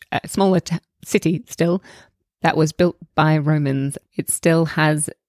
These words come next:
city walls that are intact. It has the York Minster, built in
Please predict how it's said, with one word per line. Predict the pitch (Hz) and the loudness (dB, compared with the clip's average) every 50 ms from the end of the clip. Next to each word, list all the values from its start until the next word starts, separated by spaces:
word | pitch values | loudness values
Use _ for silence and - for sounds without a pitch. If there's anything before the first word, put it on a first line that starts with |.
| _ _ - | _ _ -18
city | - - - 175 - 180 165 | -14 -8 -8 -4 0 2 4
walls | 156 165 175 180 185 190 202 196 - - | 4 4 4 4 4 2 0 0 -2 -2
that | 175 156 - - - - - | -2 -2 -2 -2 -6 -8 -6
are | 156 151 147 | -4 -4 -4
intact. | 151 165 - - 185 180 - - - - - | -4 -6 -4 -4 -4 -6 -6 -10 -16 -18 -14
It | - - | -8 -4
has | 160 156 160 | -4 -4 -2
the | - 160 | -2 -2
York | 156 156 151 143 - - | 0 2 2 0 0 0
Minster, | 165 170 170 160 - - - 170 170 170 _ _ _ _ _ - | 0 0 0 0 -4 -2 0 0 0 0 _ _ _ _ _ 0
built | - 165 151 - - - _ - | 0 0 0 -2 -6 -14 _ -2
in | 156 151 151 156 156 - | -2 0 0 0 -2 -4